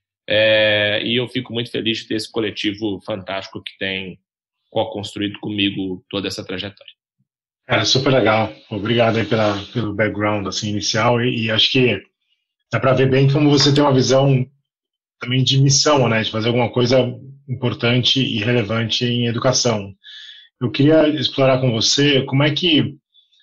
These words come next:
Speaker 2: que a gente participou bem lá no comecinho, né? Você até <laughs> confundiu
Speaker 1: É.
Speaker 2: o Canary com o Tribe, mas realmente, assim, a gente viu o nascer a empresa antes dela ter nome, antes dela ser até uma empresa, né?
Speaker 1: Isso aí.
Speaker 2: E, e eu lembro de você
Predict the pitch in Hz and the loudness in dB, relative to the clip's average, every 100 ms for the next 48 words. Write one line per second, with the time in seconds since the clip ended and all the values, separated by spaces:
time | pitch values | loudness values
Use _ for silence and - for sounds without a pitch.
0 | _ - 120 135 - 139 - - 135 113 | _ -2 0 2 2 0 0 0 0 2
1 | 139 151 143 135 123 113 - 135 131 120 | 4 4 2 2 2 0 0 2 2 2
2 | 120 117 107 110 - 110 117 123 - 143 | 0 -2 -4 -8 -4 -2 0 -2 0 0
3 | 135 131 113 107 104 117 110 104 101 120 | 2 2 0 -2 -4 -4 -4 -6 -2 0
4 | 117 101 127 127 131 113 127 113 113 107 | 0 0 2 2 2 0 0 -2 -4 -6
5 | 107 131 135 - 131 127 113 - 131 127 | 0 0 -2 -4 0 0 2 2 2 2
6 | 131 135 135 139 135 139 139 139 120 123 | 4 4 4 4 4 2 2 2 2 2
7 | 147 156 135 156 151 156 139 - 143 143 | 2 0 0 0 0 0 0 0 0 0
8 | 151 190 - 131 98 - 101 131 107 90 | -2 -2 0 0 0 -8 -6 -2 0 -2
9 | - - - - - 113 113 113 113 - | -10 -16 -18 -18 -8 -4 -2 -4 -6 -4
10 | 117 120 139 139 135 - | 0 2 4 4 4 2